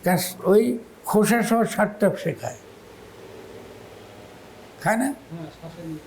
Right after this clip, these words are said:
Speaker 1: কিন্তু আধুনিক সমাজে তো খোসা রাখতে তো অসুবিধা। আপনি তো শ্বাসটা না দেখাইলে অন্য ধর্মের মানুষ তো আপনার পক্ষে আসবে না। রসুল যখন মক্কা বিজয় করলেন,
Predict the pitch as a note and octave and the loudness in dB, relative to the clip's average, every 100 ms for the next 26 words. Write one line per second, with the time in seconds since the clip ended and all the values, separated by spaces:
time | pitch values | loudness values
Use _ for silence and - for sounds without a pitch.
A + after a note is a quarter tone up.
0 | - G3 G3 F3+ G3+ B3+ C#4+ A3+ A#3 A#3+ | 2 4 6 6 8 6 6 6 6 6
1 | A3+ G#3+ A3 - A3 A3+ A3+ B3 G#3 G#3+ | 4 6 4 4 2 4 6 4 4 4
2 | G#3 C3 D#3+ A2+ - - - - - - | 4 4 0 0 -6 -14 -20 -20 -20 -20
3 | - - - E3 G3 G3+ G3 - A3 A3 | -20 -20 0 4 6 6 4 4 4 4
4 | A#3 A#3+ G#3+ F#3+ G#3+ A#3+ C4 G3 C#3+ - | 4 4 4 4 4 6 6 6 2 -4
5 | - - A3 A#3+ C4+ A3 A3+ C4+ B3 A3+ | -14 0 2 6 6 6 8 6 6 6
6 | A3+ G#3 A3+ G#3 G#3 G#3 F#3 G3 E3 B2+ | 6 6 4 6 4 4 2 2 2 0
7 | - - - - - - - - - - | -4 -8 -16 -20 -20 -20 -20 -20 -20 -20
8 | - - - - - - - - - - | -20 -20 -20 -20 -20 -20 -20 -20 -20 -20
9 | - - - - - - - - - - | -20 -20 -20 -20 -20 -20 -20 -20 -16 2
10 | D#3+ E3+ A#3+ A#3 A3 A3+ G#3+ G#3 - - | 4 6 6 6 6 6 4 0 -6 -14
11 | - - - - - - - - - - | -20 -20 -20 -20 -20 -20 -20 -20 -20 -20
12 | - - F3 F3+ F#3+ F#3+ G3 F3 E3 D3 | -6 2 4 6 6 8 8 6 4 4
13 | A#2 G#2+ | 2 -4